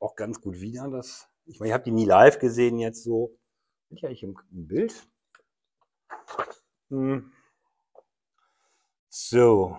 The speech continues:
recorded at, mastered at. Kannst ja kaum lesen, diese Schrift, ne? Aber ist so. Ah, ich meine, das sind Stellen. Aber ich, ich schreib's uns noch mal rein. Ne? Okay, bei mir waren's <laughs> die.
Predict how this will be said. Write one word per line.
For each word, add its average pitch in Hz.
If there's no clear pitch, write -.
recorded 131
at, -
mastered 120
at. 101
Kannst -
ja 117
kaum 113
lesen, 113
diese 85
Schrift, -
ne? 90
Aber 95
ist -
so. 87
Ah, -
ich -
meine, 147
das -
sind 92
Stellen. 80
Aber 104
ich, -
ich 170
schreib's 113
uns 98
noch 85
mal 80
rein. -
Ne? 92
Okay, -
bei 87
mir 113
waren's 107
<laughs> -
die. 101